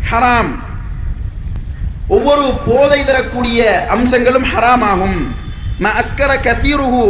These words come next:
ஃபகலீலுஹு ஹராம்." இன்னொரு ஹதீஸில், போதை தருகிற விடயத்தில், அது தருகிற போதை கொஞ்சமாக இருந்தாலும்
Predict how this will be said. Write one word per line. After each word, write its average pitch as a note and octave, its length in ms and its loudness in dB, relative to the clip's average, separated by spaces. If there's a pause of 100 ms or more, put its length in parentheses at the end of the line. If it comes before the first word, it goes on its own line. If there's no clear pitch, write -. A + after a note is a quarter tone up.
ஃபகலீலுஹு B3 680 0 (120)
ஹராம்." G3 300 2
இன்னொரு B3+ 220 0
ஹதீஸில், G3 680 -2 (680)
போதை C#4 420 4
தருகிற A#3+ 640 2
விடயத்தில், A#3+ 760 0 (320)
அது A3 160 2
தருகிற C4+ 420 2 (100)
போதை B3 640 2 (140)
கொஞ்சமாக C4+ 720 2
இருந்தாலும் A3 760 2